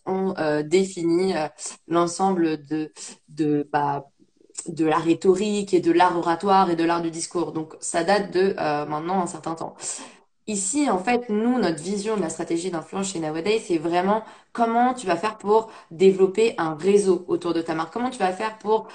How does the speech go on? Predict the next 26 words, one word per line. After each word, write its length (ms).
développer 560
des 160
collaborations 880
et 100
des 140
collaborations 680
qui 220
ont 120
du 200
sens. 480
Et 100
pour 140
nous, 160
c'est 240
ça, 280
en 60
fait, 200
la 80
stratégie 420
d'influence. 500
Parce 220
qu'en 160
fait, 240
contrairement 760
à, 540
euh, 40